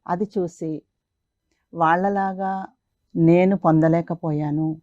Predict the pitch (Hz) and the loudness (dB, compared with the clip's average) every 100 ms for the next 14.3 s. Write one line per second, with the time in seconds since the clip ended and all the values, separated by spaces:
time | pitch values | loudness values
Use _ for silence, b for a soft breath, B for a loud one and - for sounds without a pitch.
0 | _ 165 180 175 175 160 170 170 180 175 | _ 2 4 2 0 0 0 0 -2 -4
1 | 170 160 - - 160 160 151 156 - _ | -4 -6 -10 -12 -10 -10 -10 -10 -12 _
2 | _ _ _ _ 170 175 170 190 185 156 | _ _ _ _ 0 0 2 0 4 2
3 | 147 - 160 160 151 156 151 147 151 160 | 0 -2 -2 -2 -8 -12 -10 -8 -10 -12
4 | 165 _ _ _ _ _ 165 180 190 185 | -16 _ _ _ _ _ 2 2 2 0
5 | 175 175 170 165 175 170 160 156 156 156 | -2 -2 -2 -4 -4 -6 -6 -8 -10 -10
6 | 165 _ _ _ _ _ _ - 156 147 | -12 _ _ _ _ _ _ -4 -2 -2
7 | 160 156 147 160 _ _ 160 151 151 165 | -2 -4 -6 -12 _ _ 0 0 0 -2
8 | 165 160 151 143 151 - _ _ _ - | -4 -2 -4 -6 -10 -12 _ _ _ 0
9 | 214 202 208 214 208 208 170 165 180 - | 2 4 0 -2 -2 -2 2 4 2 -2
10 | 208 196 - 202 147 175 _ _ _ _ | -6 -6 -4 -4 -4 -6 _ _ _ _
11 | _ 170 170 196 202 202 - 190 160 151 | _ 0 2 2 0 -2 -4 -4 -4 -6
12 | _ _ _ _ _ _ 180 170 170 175 | _ _ _ _ _ _ 0 2 4 4
13 | 180 208 214 208 170 165 180 208 196 185 | 4 2 0 2 4 4 4 0 0 -2
14 | 185 190 196 | -2 -4 -6